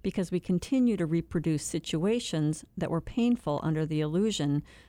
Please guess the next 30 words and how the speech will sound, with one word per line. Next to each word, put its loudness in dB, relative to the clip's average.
that -6
this -2
time 0
we'll 2
master 0
it. -2
Friends, 0
this -2
process -2
is -4
buried -2
deep -2
in 0
our 0
unconscious. -2
It's -2
the -4
last -2
thing 2
on 2
our 0
mind 2
when 2
we 2
are 0
choosing -2
people -4
to -8
connect -2
with. -4